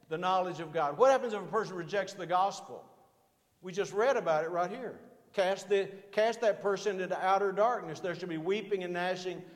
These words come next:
of teeth. In other words, if a person wastes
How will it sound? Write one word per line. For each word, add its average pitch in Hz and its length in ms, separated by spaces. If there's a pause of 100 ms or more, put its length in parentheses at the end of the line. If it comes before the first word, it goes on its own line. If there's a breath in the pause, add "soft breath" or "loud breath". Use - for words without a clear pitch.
(140 loud breath)
of 160 160
teeth. 220 320
In 190 80
other 220 180
words, 220 400 (320 loud breath)
if 160 140
a 185 40
person 220 540
wastes 247 500